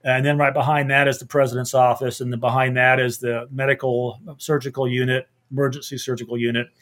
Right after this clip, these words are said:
And then behind that is senior staff, which is where I sat. And then as the far back you go, you get more of the strap, strap hangers. And then you get to the press, which is in the very back of the airplane. I'm sure they get him on that airplane, Chad.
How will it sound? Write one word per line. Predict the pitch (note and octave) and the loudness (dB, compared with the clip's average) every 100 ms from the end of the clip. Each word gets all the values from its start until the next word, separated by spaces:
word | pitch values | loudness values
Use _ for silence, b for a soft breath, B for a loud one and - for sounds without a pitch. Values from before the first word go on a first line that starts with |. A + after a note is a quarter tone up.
| b b | b b
And | C#3 | -2
then | D3 | 0
behind | C#3+ C3 D3 C#3 | 2 2 2 4
that | C3+ C3 | 4 4
is | B2+ | 0
senior | - C3 B2+ | -2 -2 -2
staff, | B2 B2+ A#2+ A#2 - | -4 0 0 0 -2
which | B2 | -6
is | A#2+ | -6
where | A#2+ A#2+ | -2 0
I | A#2+ | 0
sat. | - A#2 A2+ - _ b b b | -4 -6 -6 -10 _ b b b
And | C#3 | 0
then | D3 | 2
as | C3+ | 2
the | C3+ | 0
far | F3+ E3 C#3+ | 6 6 8
back | D#3 D3+ | 6 4
you | C#3 | 0
go, | B2+ C3+ | 2 2
you | B2+ | 2
get | C3+ C3 | 0 -2
more | C3+ C3 | 0 0
of | |
the | A#2 | -2
strap, | - D3 C#3+ - _ - | -4 0 0 -4 _ -10
strap | - D#3 C#3+ | 4 6 6
hangers. | D3 C#3 B2+ B2 A#2+ - _ _ - | 2 -2 -2 -2 -4 -8 _ _ -6
And | D3 | 0
then | C#3+ | 2
you | C3+ | 4
get | C3 | 2
to | C#3 | 0
the | A#2+ | -6
press, | D3+ C3+ B2+ | 2 2 2
which | B2 A#2+ | -2 -8
is | A#2 | -8
in | |
the | A#2+ | -4
very | B2 A#2 | -2 0
back | A#2+ A#2 | 0 -2
of | A#2 | -2
the | A#2 | 0
airplane. | A#2+ B2 A2+ A2 - b b b | 0 -2 -4 -4 -10 b b b
I'm | F3+ G3 | 2 4
sure | - G#3+ A3 | 6 8 8
they | F3 D#3+ | 8 6
get | C3 D3 | 4 4
him | D#3+ D3 | 4 4
on | C#3+ | 4
that | C#3 | 4
airplane, | C3 C3 C3+ C#3+ C#3 C3 | 4 2 2 -2 -2 -2
Chad. | D3+ C#3 B2+ | 0 0 -2